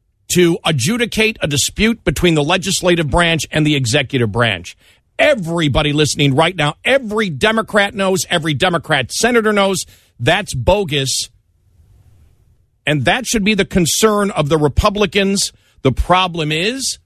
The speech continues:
the majority of Americans, and this is where it came down to a couple of years ago where Eric and I were sitting on the show and we were talking about something, and all of a sudden we saw the poll, the, the Annenberg poll that showed that seventy-four percent of Americans cannot name the three branches of government,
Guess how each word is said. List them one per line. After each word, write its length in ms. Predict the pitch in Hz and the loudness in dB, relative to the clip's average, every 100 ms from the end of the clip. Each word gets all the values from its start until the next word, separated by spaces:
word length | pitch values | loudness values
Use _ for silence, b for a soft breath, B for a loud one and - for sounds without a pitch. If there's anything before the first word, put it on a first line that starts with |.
| - | -4
the 100 | 147 | -2
majority 480 | 147 120 175 180 | 0 0 0 2
of 80 | 185 | 0
Americans, 800 | 175 175 190 214 247 262 247 - _ _ | 2 2 2 2 2 0 0 -6 _ _
and 160 | 113 143 | 2 2
this 160 | 180 | 2
is 140 | 196 165 | 0 2
where 280 | 190 190 156 | 2 2 -4
it 120 | 120 | -6
came 220 | 143 135 | -4 -2
down 280 | 127 151 170 | 0 0 -2
to 160 | - 170 | 0 0
a 40 | |
couple 320 | - 139 - 165 | 2 -2 0 0
of 40 | |
years 220 | 147 139 | 2 2
ago 220 | 127 127 135 | 0 0 2
where 200 | 120 101 | 0 0
Eric 280 | 135 160 139 | 0 0 0
and 100 | 120 | 0
I 100 | 143 | 2
were 140 | 127 | 0
sitting 300 | 101 147 156 | 2 2 2
on 160 | 143 139 | 0 -2
the 80 | 117 | -4
show 420 | - 156 156 147 B B B | 0 0 2 0 B B B
and 100 | 117 | 2
we 80 | 131 | 4
were 140 | 117 | 2
talking 420 | 104 160 170 156 156 | 2 0 0 -2 -2
about 280 | 147 147 | 0 0
something, 380 | - 147 131 143 | 0 -2 0 2
and 120 | 127 | 2
all 100 | 123 143 | 2 2
of 60 | |
a 40 | 123 | 0
sudden 280 | - 139 | 0 0
we 60 | 127 | 0
saw 240 | - 135 | 2 0
the 100 | 123 | 0
poll, 320 | 113 139 143 143 | 0 2 2 2
the, 140 | 120 B B B | -2 B B B
the 160 | 113 143 | -2 0
Annenberg 600 | 147 156 135 139 127 - - | 0 2 2 2 0 -6 -4
poll 260 | - 147 147 | 2 2 2
that 120 | 120 | -2
showed 260 | - 143 120 | 0 0 0
that 120 | 113 | -2
seventy-four 580 | - 160 160 135 151 139 | -2 0 0 2 2 2
percent 300 | 135 143 135 | 0 0 2
of 60 | |
Americans 520 | 127 127 127 123 117 | 4 4 2 2 0
cannot 320 | - 113 120 120 | 2 0 0 2
name 200 | 117 113 | 2 2
the 80 | |
three 180 | 101 117 | 0 0
branches 420 | 104 113 110 117 | 2 2 2 0
of 120 | 101 90 | -2 0
government, 440 | 113 101 87 - | 0 2 -4 -8